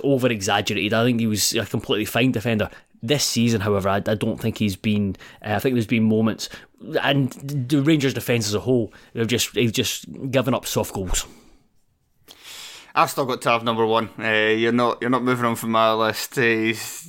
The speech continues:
Speaker 2: yeah, progressive passes number one, progressive runs number two, touches in the box number three, crosses number two. Uh, expected assists well, well out in front per ninety minutes. Uh, he's got the most assists in the league by a mile as well.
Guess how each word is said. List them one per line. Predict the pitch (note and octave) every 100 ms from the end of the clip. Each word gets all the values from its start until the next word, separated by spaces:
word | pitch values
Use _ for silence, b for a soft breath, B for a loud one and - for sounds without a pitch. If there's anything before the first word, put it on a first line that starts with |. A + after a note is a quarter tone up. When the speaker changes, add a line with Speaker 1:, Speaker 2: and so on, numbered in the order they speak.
| C#3+
Speaker 2:
yeah, | A#2+ A#2 A2+
progressive | A2+ D3 C#3+ C#3+ C#3+ C3
passes | D3 C#3 C3+ C#3 C3
number | C3 B2
one, | A#2+ B2+ C3+ C3
progressive | C3 C3 C3+ C3 A#2
runs | B2+ C3
number | A#2 A#2 A#2
two, | - - D3 C#3
touches | C3 C3+ C3
in | B2
the | A#2+
box | B2+ B2+
number | A#2+
three, | A2+ - C#3+ C3+ C3
crosses | - C3+ C3+ C#3
number | C3 A#2
two. | - - C#3 C#3 C3+ C3+ B B B B B -
Uh, |
expected | A#2+ A2+ B2 D3 B2 C3+
assists | B2 - F3 D#3 - -
well, | B2+ C3+ E3+ E3+ D3+ C3
well | B2 F3 A#3+ A3 F#3+
out | E3+
in | D3 D3+
front | - D3 C3 - -
per | D#3
ninety | C3 C3+ C3+ B2+
minutes. | C3+ C3 C3 - - _
Uh, | A#2+
he's | A#2+
got | C3 C#3+
the |
most | D3 D3+ C#3
assists | C3+ D3 C3+
in | C#3+
the | B2+
league | D3 D3+
by | B2+
a | C3 B2
mile | B2+ C#3 C3+ B2+
as | B2
well. | B2 D3 D3 C#3 C#3